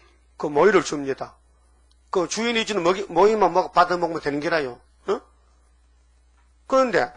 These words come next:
병이 있잖아요. 병이, 전염병이. 그럼 주인 또 병도 막아줘. 주사 놔주고 약 주고. 그러죠? 그럼 우리도 세실에 가는데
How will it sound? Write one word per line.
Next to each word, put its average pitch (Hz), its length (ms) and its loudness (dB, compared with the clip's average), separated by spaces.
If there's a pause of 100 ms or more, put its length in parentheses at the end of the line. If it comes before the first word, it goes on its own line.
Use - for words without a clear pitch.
(260)
병이 254 480 2
있잖아요. 139 240 -8
병이, 135 320 -2
전염병이. 135 640 -2 (500)
그럼 247 180 0
주인 190 240 -4
또 160 200 -2
병도 151 320 -2
막아줘. 127 440 -2 (100)
주사 165 280 -2
놔주고 139 380 -4
약 131 160 -4
주고. 123 260 -16 (180)
그러죠? 214 280 -4 (480)
그럼 220 160 0
우리도 196 260 -2
세실에 226 400 -2
가는데 147 500 -2